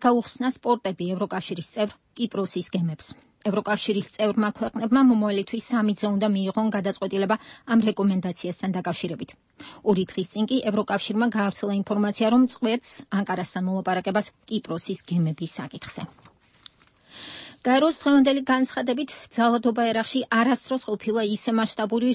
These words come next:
როგორც ახლა. ადამიანის უფლებათა საკითხებში გაეროს უმაღლესმა კომისარმა ლუის არბურმა ერაყის ხელმძღვანელობას და შეერთებული შტატების სარდლობით მოქმედ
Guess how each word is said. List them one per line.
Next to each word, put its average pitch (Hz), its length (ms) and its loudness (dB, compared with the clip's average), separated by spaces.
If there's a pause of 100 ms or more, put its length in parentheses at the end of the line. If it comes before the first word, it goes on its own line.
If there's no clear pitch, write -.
როგორც 196 320 -4
ახლა. 165 280 -6 (300)
ადამიანის 185 540 2
უფლებათა 196 400 -4
საკითხებში 208 760 -4
გაეროს 185 360 -2
უმაღლესმა 202 540 2
კომისარმა 220 420 4 (340)
ლუის 196 320 2
არბურმა 208 540 2 (100)
ერაყის 190 460 -2
ხელმძღვანელობას 208 680 2 (220)
და 277 140 0
შეერთებული 262 440 0
შტატების 220 600 -2
სარდლობით 226 560 0 (120)
მოქმედ 240 300 0